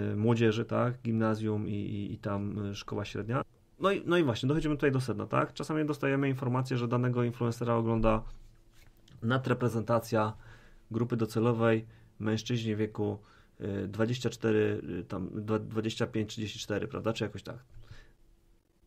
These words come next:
No i pytanie, na ile to jest prawdziwe, prawda? No bo pod kątem,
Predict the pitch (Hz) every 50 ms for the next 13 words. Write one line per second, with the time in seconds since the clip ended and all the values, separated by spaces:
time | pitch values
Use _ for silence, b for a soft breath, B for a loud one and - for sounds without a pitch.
0 | _ _ _ _ _ _ - 120 156 - 175 - 175 175 175 170 175 170 170 170
1 | 160 160 151 139 131 - 123 113 101 95 98 98 - - - - 95 104 107 127
2 | 135 143 147 160 160 - 165 160 - 170 170 165 170 156 151 151 151 147